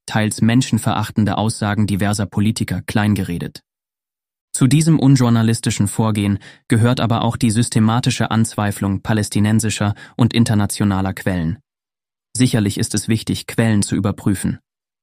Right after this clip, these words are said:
Aber es ist mehr als unseriös, die Berichte aller relevanten Menschenrechtsorganisationen, U-N-Behörden,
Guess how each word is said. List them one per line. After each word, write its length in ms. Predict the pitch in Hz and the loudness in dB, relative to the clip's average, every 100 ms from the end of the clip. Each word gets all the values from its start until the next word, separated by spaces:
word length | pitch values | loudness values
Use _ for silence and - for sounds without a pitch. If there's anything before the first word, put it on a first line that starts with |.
| _ _ _ | _ _ _
Aber 260 | 120 123 - | 0 2 0
es 140 | 120 | -2
ist 180 | 131 - | -2 2
mehr 220 | 123 113 | 4 4
als 180 | 104 101 | 0 0
unseriös, 720 | 113 110 101 101 101 95 - - - _ | 0 2 0 0 0 -2 -6 -18 -20 _
die 80 | 120 | 2
Berichte 540 | 110 113 135 - 113 - | 2 2 0 0 -2 2
aller 300 | 127 131 120 | 2 2 2
relevanten 560 | 113 107 110 110 107 | 0 2 0 2 2
Menschenrechtsorganisationen, 1500 | 107 117 - 104 98 - 104 101 101 98 - - 104 104 101 - - - | 2 2 0 -2 -4 -6 -4 0 0 -2 -4 -2 0 0 -2 -6 -10 0
U-N-Behörden, 880 | 120 - 120 113 104 110 104 98 98 | 0 2 2 2 0 0 0 0 -2